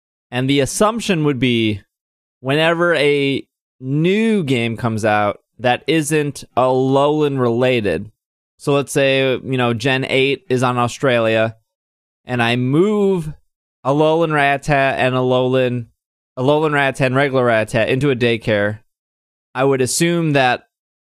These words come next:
maybe if the mom is Alolan, it produce-,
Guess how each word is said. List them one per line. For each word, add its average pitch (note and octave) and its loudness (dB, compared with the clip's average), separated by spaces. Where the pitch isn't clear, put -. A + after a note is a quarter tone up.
maybe C#3+ 2
if C3 -2
the C#3 2
mom C#3+ 0
is C3 0
Alolan, B2+ 0
it A#2+ -2
produce-, C3 -2